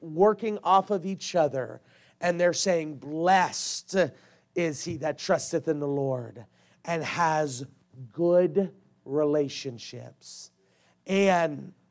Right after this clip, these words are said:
focus on their walk with God, their, the Word of God.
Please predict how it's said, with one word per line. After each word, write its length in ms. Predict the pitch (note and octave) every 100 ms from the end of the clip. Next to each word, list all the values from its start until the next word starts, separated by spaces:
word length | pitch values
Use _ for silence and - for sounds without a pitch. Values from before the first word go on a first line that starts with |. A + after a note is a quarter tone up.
| _
focus 560 | - G3+ F3+ - E3 - _ _ _ _ _ _ _ _ -
on 540 | D3+ D3 C#3+ C3+ B2+ _ _ _ -
their 420 | D3 C#3+ C#3 C3+ -
walk 400 | C#3 C#3 C3+ D3
with 160 | C3
God, 380 | D3 C3 B2 A2+
their, 360 | C3+ C3+ C3 C3 _ _ - -
the 80 | D3+
Word 320 | C3+ C#3+ C3+
of 160 | B2 A#2
God. 420 | C3 A#2+ A#2 A2